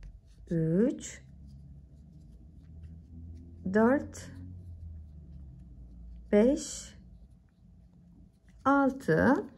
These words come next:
Şimdi iki tane tek tek örüyoruz. Bundan da,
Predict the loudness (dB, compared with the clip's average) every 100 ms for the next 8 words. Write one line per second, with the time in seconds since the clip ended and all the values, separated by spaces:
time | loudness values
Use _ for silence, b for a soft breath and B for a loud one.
0 | b b b b b -10 -2 0 0 -2
1 | 2 2 2 4 8 8 8 8 6 4
2 | -2 -10 -20 -20 -20 -20 _ -2 -2 2
3 | 2 4 2 4 2 -2 -6 -20 -20 0
4 | 6 6 8 6 6 6 4